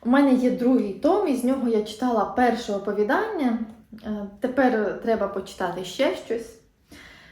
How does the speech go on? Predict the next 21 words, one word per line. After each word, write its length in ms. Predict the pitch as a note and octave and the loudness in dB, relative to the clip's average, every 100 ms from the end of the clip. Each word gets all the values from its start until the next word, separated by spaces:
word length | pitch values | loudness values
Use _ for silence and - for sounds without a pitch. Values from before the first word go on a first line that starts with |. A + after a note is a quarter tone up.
| - | -18
Е, 200 | - G#3 | -8 -2
можливо, 480 | G#3+ A3 A#3 B3+ G#3 | 2 2 4 4 4
я 120 | G3 | 0
ще 160 | F#3+ A3+ | -2 -4
куплю 320 | A3+ G#3+ A3+ | -6 -2 0
собі 480 | A3+ G#3 F#3+ G3+ F3+ | 0 -2 -6 -6 -4
Едгара 340 | G3+ F#3+ G3 | -4 -6 -6
Алана 480 | G3 G3 G3 G#3+ G#3+ - | -4 -4 -2 -4 -4 -2
По. 380 | D#4 F4+ - - - - - - | 0 0 -6 -16 -20 -20 -20 -6
І 480 | B3+ B3+ C4 C4 A#3+ - - - - _ _ _ _ _ _ _ - | 0 2 4 2 0 -6 -16 -20 -20 _ _ _ _ _ _ _ -10
насправді 680 | B3+ B3+ - E4 D4+ - D4 | -10 -6 0 2 2 2 0
такі 400 | A#3+ - C4+ B3+ | 0 -8 -6 -6
химерні 760 | - - C4 C#4+ A#3 A3 A3 | -6 2 4 6 4 4 4
історії, 640 | A3+ - - G#4+ G#4 C#4+ A3+ | 2 -2 0 4 4 4 0
вони 320 | G#3 B3 D4 | 0 0 0
якраз 500 | G#3+ - C4+ D4 - | -2 -2 -2 -2 -2
от 340 | A3 A#3+ - - _ _ _ _ | -2 -2 -6 -20 _ _ _ _
будуть 340 | A3 B3+ A3+ - | 0 2 0 -2
підходити 640 | A3+ - C4 B3+ G#3+ - | -4 0 0 2 0 -2
під, 400 | G3 - G#3+ - | -4 -2 -4 -2
е, 300 | G3+ G3 F#3 | -2 0 -2